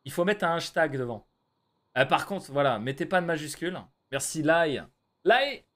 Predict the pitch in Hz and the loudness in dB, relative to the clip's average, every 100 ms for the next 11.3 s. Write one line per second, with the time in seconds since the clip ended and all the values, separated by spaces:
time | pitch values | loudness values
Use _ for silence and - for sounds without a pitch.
0 | _ 123 - 143 123 110 98 _ _ _ | _ -20 -12 -8 -6 -8 -12 _ _ _
1 | _ _ _ - 170 131 101 _ _ _ | _ _ _ 2 4 4 -2 _ _ _
2 | _ _ _ - 139 143 127 - 185 190 | _ _ _ -10 -4 0 0 -2 -2 -2
3 | 175 _ 175 165 180 - 185 - 180 185 | -2 _ -12 -6 -6 -2 -2 0 0 4
4 | 226 175 196 202 202 190 208 180 - 160 | 4 6 4 4 4 6 4 4 4 2
5 | - 170 175 165 175 170 151 139 131 120 | 4 4 4 4 4 6 6 6 4 2
6 | 110 - _ _ _ _ _ - - - | -2 -10 _ _ _ _ _ -16 -16 -4
7 | 156 139 143 165 - 131 - 131 123 120 | 0 2 2 -2 -6 -6 -6 -6 -8 -10
8 | - 101 _ _ _ _ _ _ _ _ | -16 -20 _ _ _ _ _ _ _ _
9 | _ _ _ 120 117 123 131 135 135 139 | _ _ _ -8 -6 -6 -6 -4 -4 -2
10 | 196 170 127 120 131 127 151 151 139 123 | -4 -2 -2 -2 -4 -6 -8 -8 -4 -2
11 | 143 160 | -2 -6